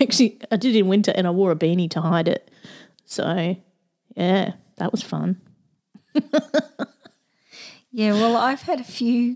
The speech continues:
Speaker 2: comments through my life about different things 'cause, you know, being a healer and
Speaker 1: Yeah.
Speaker 2: all of those things as well, people, you know, get a bit judgy or
Speaker 1: Yeah.
Speaker 2: make flippant comments about what I do and things like that.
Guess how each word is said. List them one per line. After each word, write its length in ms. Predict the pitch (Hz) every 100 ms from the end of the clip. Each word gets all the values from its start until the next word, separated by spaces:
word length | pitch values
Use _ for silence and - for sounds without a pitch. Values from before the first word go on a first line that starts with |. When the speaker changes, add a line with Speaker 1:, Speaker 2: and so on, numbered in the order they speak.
| -
Speaker 2:
comments 500 | - 220 196 180 -
through 260 | - 202 185
my 100 | 180
life 300 | 175 165 196
about 300 | 170 - -
different 320 | - 190 -
things 300 | - 175 185
'cause, 320 | - 196 - _ _ _ _ _
you 80 | 226
know, 160 | 185 196
being 240 | 208 190
a 20 |
healer 600 | 165 214 214 220 214 202
and 440 | 180 170 165 180 381
Speaker 1:
Yeah. 220 | 226 202
Speaker 2:
all 120 | 214
of 80 | 202
those 280 | 196 196 -
things 300 | 214 196 185
as 160 | 180 175
well, 300 | 180 208 277
people, 480 | - 214 - 185 - _ _ _ _ _ -
you 80 | 190
know, 260 | 160 185 190 _ _ _ _ _ _
get 140 | - 185
a 20 |
bit 320 | 165 185 -
judgy 580 | - 170 165 202 202 185
or 440 | 160 156 160 165 -
Speaker 1:
Yeah. 340 | 220 185 160 165 - _ _ _
Speaker 2:
make 320 | 202 180 185
flippant 400 | - 208 208 190
comments 540 | - 196 180 185 - -
about 380 | 208 208 - - _ 196
what 100 | 185
I 100 | 160
do 140 | 175
and 560 | 165 185 185 170 156 160
things 240 | 190 180
like 140 | 180 180
that. 160 | 214